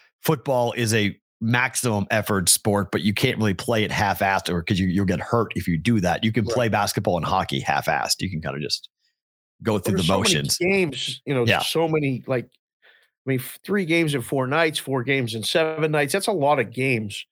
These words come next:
Speaker 2: And there's gonna be lulls where you just don't have the effort, you don't have the strength, you don't have the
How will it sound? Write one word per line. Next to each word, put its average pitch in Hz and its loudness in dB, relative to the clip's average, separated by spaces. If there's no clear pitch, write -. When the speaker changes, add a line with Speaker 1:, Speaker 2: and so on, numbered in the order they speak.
Speaker 2:
And 120 -6
there's 127 0
gonna 139 0
be 123 0
lulls 120 0
where 113 0
you 107 -8
just 113 -6
don't 110 -4
have 113 0
the 110 0
effort, 131 0
you - -2
don't 117 0
have 113 0
the 107 -4
strength, 208 0
you 143 0
don't 139 2
have 131 0
the 120 0